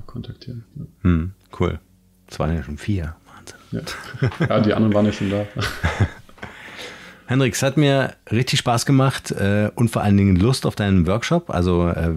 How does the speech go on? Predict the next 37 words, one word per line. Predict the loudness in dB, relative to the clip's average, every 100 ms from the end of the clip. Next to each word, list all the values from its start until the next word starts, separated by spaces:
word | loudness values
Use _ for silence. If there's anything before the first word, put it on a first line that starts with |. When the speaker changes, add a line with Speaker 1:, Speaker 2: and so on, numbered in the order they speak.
| 0
Speaker 2:
wie |
kann | 0 2 2
man | 2
sich | 0 -6
absichern | -10 -4 -2 0 0
in | 2 2
diesem | 2 2 2
Börsensumpf, | 2 2 2 2 2 4 2 2 -4
ja, | -4 -2 -2
vor | -4 -2
dem | 0 0
ich |
ja | 0 -2
auch | -4 -2
einen | -2
Heidenrespekt | 0 0 -2 -4 -6 -8 -4
habe. | -4 -4 -6 -8 -20 -20 -20 -20 -20 -14 -2
Ähm, | 0 4 4 4 2
und, | 2 4 2
äh, | 0 0 2
wir | 0 0
werden | 0
es | 2
organisieren, | 2 2 2 2
dass | 0 0
wir |
das | -2 -2
bei | -2
uns | 0
in |
der | 0
Community, | 0 2 4 2 2 2 2
äh, | 0 -2 0 0 -4 -6
veranstalten | -2 0 0 -2 0 -2
und | -2 -4
das | -2
Ganze, | -2 0 -2